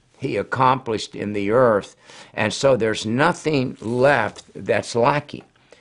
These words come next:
This is why it says he's the author and the finisher of our faith. And I was talking to a, a, a wonderful pastor friend of mine, and he made such a beautiful point. He said, If Christ is the author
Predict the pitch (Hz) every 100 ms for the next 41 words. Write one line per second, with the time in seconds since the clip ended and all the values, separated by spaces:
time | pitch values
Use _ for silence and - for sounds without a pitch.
0 | _ _ 104 98 117 127 117 110 98 120
1 | 101 - 117 - 104 104 104 - 92 87
2 | - 110 104 98 117 98 87 87 80 120
3 | 113 95 92 85 - - - 101 98 -
4 | 107 104 92 107 107 113 92 95 101 101
5 | 101 107 110 104 - 95 - 104 95 -
6 | 92 113 110 107 95 92 95 87 92 87
7 | 87 87 110 107 101 135 127 95 120 120
8 | - 98 113 113 80 - _ - - -
9 | 127 135 - 151 131 160 196 202 - -
10 | 151 127 98 107 - - - - _ _
11 | - - - 127 120 120 120 135 147 160
12 | - 139 131